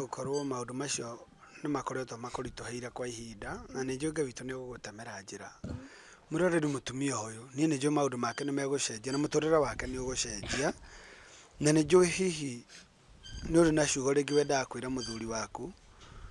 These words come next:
nĩ ũrĩ na maũndũ wanerirĩria kũmwĩra, no wathiĩ ũguo akĩhiũka, erorere video ĩno, nĩ mũndũ rũgano rwake rũkĩario nĩ ekũmenya nĩwe.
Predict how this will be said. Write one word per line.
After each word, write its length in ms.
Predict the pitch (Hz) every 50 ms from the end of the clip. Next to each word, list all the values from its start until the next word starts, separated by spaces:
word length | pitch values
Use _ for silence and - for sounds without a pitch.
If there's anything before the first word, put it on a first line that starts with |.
| - - - - - - - -
nĩ 60 | 165 180
ũrĩ 120 | 175 170
na 80 | 180 175
maũndũ 320 | 170 156 151 139 131 143 143 151
wanerirĩria 680 | 156 165 160 143 135 131 143 156 156 147 143 131 127
kũmwĩra, 560 | - - - 123 123 123 123 120 120 117 135 175 - - 1077 - - - - - - - - - - - - - - - - - - - -
no 160 | 175 165 175 208 220
wathiĩ 260 | 220 202 180 165 180 180
ũguo 160 | 170 165 151 127
akĩhiũka, 560 | - - 170 143 139 135 127 117 - - 107 - - - - - - - - - - - - - -
erorere 360 | 156 160 165 156 147 131 143
video 460 | 139 143 151 151 135 127 127 127 120
ĩno, 160 | 117 120 127 - - - 180
nĩ 80 | 190 196 196 190
mũndũ 180 | 196 190 175 185 180 180 170 - - 165
rũgano 260 | 165 156 156 156 160
rwake 220 | 156 160 160 156 175
rũkĩario 480 | 180 180 170 175 165 160 156 151 151
nĩ 160 | 147 156 170 170
ekũmenya 400 | 160 180 170 160 147 143 143 151
nĩwe. 280 | 170 170 143 120 -